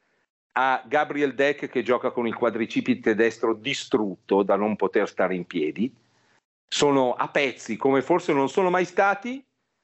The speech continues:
e sono nel momento maggiore di, di, di forma, stanno dominando.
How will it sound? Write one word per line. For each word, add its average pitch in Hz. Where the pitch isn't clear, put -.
e -
sono 123
nel 135
momento 117
maggiore 104
di, 90
di, 87
di 95
forma, 92
stanno 90
dominando. 87